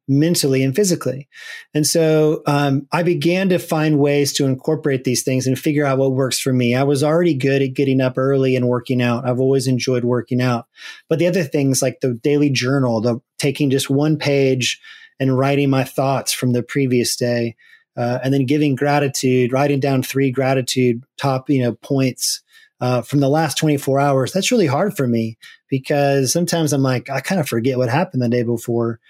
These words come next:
Um, so I'm trying to remember, like, what am I grateful for just from yesterday? But over time, I've noticed that that stuff, it, it helps set my day up for success. And then, of course,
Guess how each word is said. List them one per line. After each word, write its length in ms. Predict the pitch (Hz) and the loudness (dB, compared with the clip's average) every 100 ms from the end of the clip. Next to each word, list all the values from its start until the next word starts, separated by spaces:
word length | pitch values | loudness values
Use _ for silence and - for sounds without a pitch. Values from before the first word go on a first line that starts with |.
| - - _ - | -20 -20 _ -6
Um, 440 | 120 120 120 117 - | -2 0 0 -2 -6
so 160 | - | -2
I'm 100 | 131 | 0
trying 220 | 127 160 151 | 0 0 0
to 80 | |
remember, 460 | 143 139 143 139 135 | 2 2 2 2 2
like, 180 | 131 117 | 0 -2
what 100 | 147 | -2
am 100 | 202 | 0
I 80 | 233 | 0
grateful 380 | 135 143 175 127 | 0 -2 -2 -6
for 280 | - 120 113 | -2 -4 -2
just 240 | 175 165 | -2 -2
from 160 | 139 131 | -2 0
yesterday? 540 | 147 - 117 113 113 - - - _ _ _ _ _ - | 0 -2 -6 -8 -10 -16 -20 -20 _ _ _ _ _ -6
But 140 | 165 | -2
over 240 | 160 196 208 | 0 0 0
time, 420 | 208 185 208 190 | 0 -2 0 2
I've 220 | 151 127 | 0 0
noticed 360 | 147 151 151 147 | 2 2 0 0
that 240 | 147 - | -2 0
that 220 | 151 147 | -2 -2
stuff, 480 | - 160 147 143 - - _ _ _ _ _ | -2 0 0 -2 -10 -18 _ _ _ _ _
it, 200 | 151 143 - | -4 -4 -4
it 260 | 147 135 | -4 -2
helps 300 | - 175 175 | -2 -2 -2
set 240 | - 175 160 | -2 -2 0
my 140 | 151 | 0
day 240 | 135 143 143 | 2 0 0
up 80 | |
for 120 | 135 131 | -2 -2
success. 680 | - 120 - 120 113 - - - - - _ | -2 -2 -2 -2 -4 -6 -8 -20 -20 -20 _
And 140 | 160 | 0
then, 60 | 165 | 0
of 100 | 165 | 0
course, 600 | 165 170 165 - - - | 2 2 2 0 -2 -6